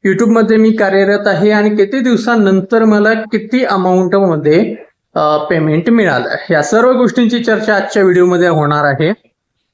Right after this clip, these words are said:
कोणी YouTube-चं चॅनेल काढू इच्छित असेल, अ, YouTube मध्ये करिअर करण्याचा विचार करत असेल,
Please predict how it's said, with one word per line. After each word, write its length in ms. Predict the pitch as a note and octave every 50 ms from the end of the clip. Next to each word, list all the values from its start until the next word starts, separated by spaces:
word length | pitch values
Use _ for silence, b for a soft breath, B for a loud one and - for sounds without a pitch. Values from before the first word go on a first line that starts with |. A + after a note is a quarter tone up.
| _ _ _ _
कोणी 460 | - A#3+ A#3 A#3 A#3 A#3+ A#3+ A#3+ A#3+
YouTube-चं 500 | A#3+ A3+ A3 A3 A3 A3 A3 A3 - A#3+
चॅनेल 340 | G#3+ - A#3 A3 G#3+ G#3+ G#3
काढू 280 | G#3 G#3 G#3+ G3+ F#3+ G3+
इच्छित 300 | G3 G3 - G#3+ - G#3
असेल, 500 | F#3+ E3 - - F3 D#3 D3+ C#3+ C#3+ C#3+ C#3+ - _ _ -
अ, 180 | F3 D3+ D3+ D3+
YouTube 280 | E3 F3 F3 F3 G3
मध्ये 260 | G3 G3 G3 G3 F#3+
करिअर 280 | G3 G3 F#3+ G3 G3 G3
करण्याचा 680 | G3 G3 F#3+ F#3+ F#3 F#3 G3 F#3+ F#3 F#3+ F#3+ G3 G3 F#3+ F#3
विचार 300 | F3+ E3+ - G3+ F3+ E3+
करत 300 | E3 F3+ D#3+ D3+ C#3 D3+
असेल, 380 | C#3+ C#3 - D3+ C#3 C3+ C3+